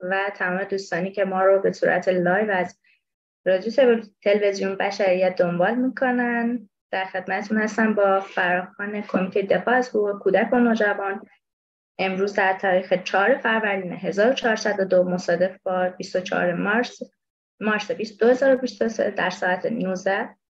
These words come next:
اه، به وقت اروپای مرکزی آغاز می‌کنم.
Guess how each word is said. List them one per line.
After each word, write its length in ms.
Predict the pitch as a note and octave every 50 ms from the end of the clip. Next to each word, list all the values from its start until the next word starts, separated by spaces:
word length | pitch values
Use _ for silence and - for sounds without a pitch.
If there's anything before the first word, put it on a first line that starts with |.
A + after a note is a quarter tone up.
| _ _ _ _ _ _ _ _ - F3
اه، 680 | G3+ G3+ G3+ G3 G3+ G3+ G3 F#3+ F#3+ F3+ F3+ F#3 -
به 160 | - G3 F#3+ F#3+
وقت 300 | G#3 A3 B3 - - -
اروپای 420 | D4 C4+ C4 B3+ B3 - B3+ B3 A#3+
مرکزی 440 | A#3 A#3 A#3 A3+ A3+ A3 G#3+ A3
آغاز 360 | G3 F#3 F3+ F3+ E3 F3 - -
می‌کنم. 520 | - - - - - - G3 - - -